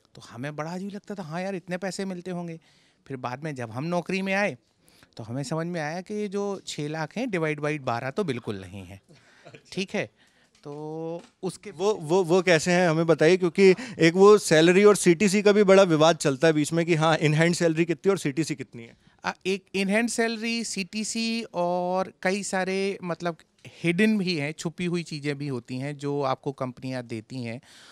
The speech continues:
Speaker 1: और उनके अपने अपने तरीके हो सकते हैं, है ना। पैकेज वाली बात है या सीटीसी वाली बात है, company to company अलग-अलग होती है। कंपनियां बहुत कुछ जोड़ के देती हैं। कई कंपनियां जो आपके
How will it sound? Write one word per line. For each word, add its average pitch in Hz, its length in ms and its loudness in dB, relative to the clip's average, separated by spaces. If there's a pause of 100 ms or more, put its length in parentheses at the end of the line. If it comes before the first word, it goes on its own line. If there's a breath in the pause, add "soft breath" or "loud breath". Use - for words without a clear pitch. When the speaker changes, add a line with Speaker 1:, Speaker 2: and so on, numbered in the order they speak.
(160 soft breath)
Speaker 1:
और 151 180 0
उनके 175 200 -4
अपने 196 220 -2
अपने 202 200 -4
तरीके 151 360 -4
हो 120 140 -4
सकते - 360 -16
हैं, 87 180 -18 (120)
है 135 60 -12
ना। 170 180 -6 (600 soft breath)
पैकेज 214 340 -2
वाली 208 280 -2
बात 135 380 -6
है 117 200 -12
या 170 100 -10
सीटीसी 165 500 -12
वाली 143 280 -10
बात 113 320 -14
है, - 80 -16 (100)
company 170 340 -8
to 170 120 -12
company 147 560 -12 (540)
अलग-अलग 131 400 -8
होती 123 280 -14
है। 143 100 -10
कंपनियां 139 500 -10
बहुत 139 260 -8
कुछ 143 160 -12
जोड़ 131 200 -10
के 131 120 -12
देती 131 180 -12
हैं। 139 100 -16
कई 160 140 -6
कंपनियां 165 520 -8 (500 loud breath)
जो 156 100 -6
आपके 165 580 -4